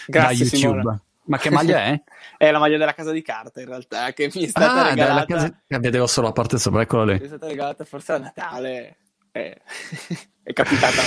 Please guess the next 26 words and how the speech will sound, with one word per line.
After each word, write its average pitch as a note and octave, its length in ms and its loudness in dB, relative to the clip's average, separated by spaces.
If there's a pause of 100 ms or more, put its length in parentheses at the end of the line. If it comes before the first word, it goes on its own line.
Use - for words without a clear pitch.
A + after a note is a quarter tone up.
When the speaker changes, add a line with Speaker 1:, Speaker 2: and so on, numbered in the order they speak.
Speaker 1:
oggi. B2+ 240 -12 (760)
Speaker 2:
Il D#3+ 180 4
vicino, F3 340 2
il D#3 60 2
vicino, D#3 260 2
il D3 60 4
vicino C#3 260 2
continuano B2+ 640 4
a A#2+ 40 4
dirmi A2 1040 2
Speaker 1:
<laughs> - 40 -20
Speaker 2:
tac, A#2+ 460 -2
e A2 400 2
il G#2+ 120 0
vicino A2+ 560 2
non E3 120 0
so C3+ 180 2
perché. B2 380 -2
Speaker 1:
Pensa E3 340 -2
Speaker 2:
Senti, E3 320 2
ma F#3+ 120 6
Speaker 1:
quanto F3 200 2
lo D3+ 100 0
dicono C#3+ 300 -4
a C#3 40 -18
me. C#3 80 -20